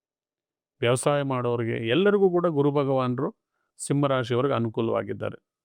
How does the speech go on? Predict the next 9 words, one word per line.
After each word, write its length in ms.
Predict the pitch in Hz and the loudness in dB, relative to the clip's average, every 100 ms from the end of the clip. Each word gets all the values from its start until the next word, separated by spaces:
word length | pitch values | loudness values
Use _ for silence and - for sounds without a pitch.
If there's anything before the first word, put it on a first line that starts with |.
| _ _ _ _ | _ _ _ _
ರಾಜಕೀಯ 520 | 127 135 190 185 220 | 2 2 2 2 2
ನಾಯಕರಿಗೂ 500 | 196 170 151 139 139 | 4 2 2 2 2
ಕೂಡ, 160 | 120 113 - _ _ _ _ _ _ _ _ _ _ _ - | 2 0 -2 _ _ _ _ _ _ _ _ _ _ _ 0
ರಾಜಕೀಯ 400 | 104 143 147 185 | 0 2 2 2
ನಾಯಕರು 420 | 175 170 165 160 | 4 2 0 0
ಕೂಡ 160 | 156 196 214 185 156 135 117 120 | 0 2 2 0 0 -2 -4 -8
ಗುರು 320 | 120 123 123 | -4 0 2
ಭಗವಾನ್ರು 440 | 123 113 113 117 | 2 0 -2 -2
ಅನುಕೂಲವಾಗಿದ್ದಾರೆ. 880 | 110 110 113 107 104 104 107 _ _ | -4 -4 -6 -6 -8 -12 -20 _ _